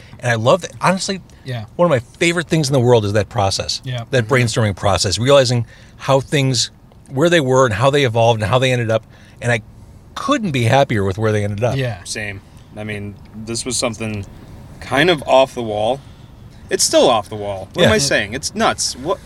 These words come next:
Speaker 3: <laughs> Podcast on vinyl. You're crazy. But here we are.
Speaker 1: One of our
Speaker 2: Hey.
Speaker 1: contributors, again, we're, it's a slow drip. We're gonna release the contributors, uh, between now and June twenty-fifth. When I asked one of our contributors, one of our more high-profile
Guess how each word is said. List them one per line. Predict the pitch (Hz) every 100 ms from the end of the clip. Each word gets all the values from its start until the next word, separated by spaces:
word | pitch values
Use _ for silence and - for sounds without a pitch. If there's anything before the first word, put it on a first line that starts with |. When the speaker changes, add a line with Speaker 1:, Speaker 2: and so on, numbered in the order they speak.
| -
Speaker 3:
<laughs> | - -
Podcast | 127 - 240 226 254 233 240
on | 208
vinyl. | 214 180 110 107
You're | 156 156 - - - - -
crazy. | - 220 226 170 113 85 92 - - - - - - - -
But | 131
here | 139
we | 147
are. | 175
Speaker 1:
One | 160
of | 175
our | -
Speaker 2:
Hey. | 143
Speaker 1:
contributors, | 120 139 117 110
again, | 123 135 113
we're, | 139
it's | 135 143
a |
slow | 131 185 175
drip. | 156 147
We're | 135
gonna | 123 123
release | 107 113 113
the | -
contributors, | 110 117 120 110 104 101 - - - - -
uh, | - 113
between | 98 123 117
now | 110 104
and | 98
June | 104 98
twenty-fifth. | 87 101 87 135 - - - - - - - - - - -
When | 127
I | 117
asked | 135 127 -
one | 127
of | 120
our | 104
contributors, | 113 - 101 95 101
one | 165
of |
our | 151
more | 120 110
high-profile | 113 110 117 101 98 90